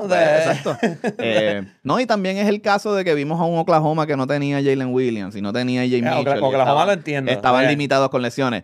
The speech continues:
Speaker 1: Boston, que también estuvo
Speaker 2: Sí.
Speaker 1: limitado con lesiones. Boston tiene que hacer algo
Speaker 2: Y
Speaker 1: en la
Speaker 2: viste el
Speaker 1: pintura.
Speaker 2: quinto ahí, Indiana. Vamos a no olvidarnos de Indiana con Halliburton.
Speaker 1: Mira, el bono que le dieron a Alvarado por ganar camp-, o sea, por lleg-,
Speaker 2: Nice.
Speaker 1: todo el ron de los playoffs y
Speaker 2: Yes.
Speaker 1: campeonatos. Esos chavitos importan para ver si
Speaker 2: Yeah.
Speaker 1: regresa.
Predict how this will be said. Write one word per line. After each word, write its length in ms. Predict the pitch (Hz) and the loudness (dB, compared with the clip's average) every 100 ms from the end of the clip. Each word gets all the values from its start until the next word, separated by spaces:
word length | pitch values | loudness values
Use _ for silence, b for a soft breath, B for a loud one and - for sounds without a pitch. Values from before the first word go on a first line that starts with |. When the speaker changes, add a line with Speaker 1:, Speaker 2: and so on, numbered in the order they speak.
| b | b
Speaker 1:
Boston, 640 | 110 104 131 147 117 101 92 | -8 2 2 2 -4 -4 -6
que 120 | 101 | -6
también 300 | 104 104 117 | -6 -4 -4
estuvo 260 | 123 127 120 | -2 0 0
Speaker 2:
Sí. 60 | |
Speaker 1:
limitado 360 | 113 113 120 120 | 0 0 0 0
con 80 | 120 | -4
lesiones. 220 | 113 - | -6 -4
Boston 260 | 135 170 170 | -4 -4 -4
tiene 160 | 170 | -2
que 60 | 165 | -2
hacer 160 | 165 147 | 2 2
algo 120 | 147 | 2
Speaker 2:
Y 20 | |
Speaker 1:
en 60 | 139 | 2
la 60 | |
Speaker 2:
viste 240 | 143 143 180 | 0 0 0
el 40 | 143 | 0
Speaker 1:
pintura. 140 | 104 | -2
Speaker 2:
quinto 220 | 190 165 | -2 0
ahí, 260 | 160 190 170 | 2 0 -2
Indiana. 520 | 135 127 147 185 160 175 | -4 -2 -2 -2 -6 -4
Vamos 260 | 120 135 | -2 0
a 40 | 160 | -2
no 80 | 175 | -2
olvidarnos 440 | 165 165 185 175 | 0 0 -2 -4
de 80 | 151 | -4
Indiana 380 | 151 180 165 165 | -4 -2 -2 -2
con 200 | 135 131 | -2 -2
Halliburton. 520 | 139 147 156 113 139 | -2 -2 -2 -2 -2
Speaker 1:
Mira, 180 | 113 101 | -2 -2
el 80 | 98 | -4
bono 280 | 101 104 | -8 -6
que 80 | 113 | -4
le 80 | 113 | -4
dieron 220 | 113 113 | -2 -4
a 40 | 110 | -2
Alvarado 480 | 110 104 107 104 | 0 2 2 2
por 140 | 101 98 | 0 -4
ganar 240 | 92 92 | -4 -6
camp-, 220 | 98 101 - | -6 -8 -6
o 20 | |
sea, 160 | 95 | -6
por 120 | 90 92 | -4 -6
lleg-, 140 | 95 | -6
Speaker 2:
Nice. 60 | 92 | -2
Speaker 1:
todo 140 | 113 | 0
el 80 | 135 | 2
ron 180 | 143 135 | 0 0
de 80 | 139 | 0
los 80 | 131 | 0
playoffs 260 | 127 131 | 0 0
y 20 | 113 | 0
Speaker 2:
Yes. 100 | 117 | -2
Speaker 1:
campeonatos. 420 | 113 117 120 107 | -2 -2 0 -2
Esos 160 | - | -2
chavitos 360 | - 190 202 196 | -2 -2 0 -2
importan 340 | 180 196 220 | -2 -4 -4
para 120 | 175 151 | -2 0
ver 80 | |
si 60 | 117 | 0
Speaker 2:
Yeah. 80 | 165 | 0
Speaker 1:
regresa. 460 | 156 180 180 113 | 0 0 -2 -4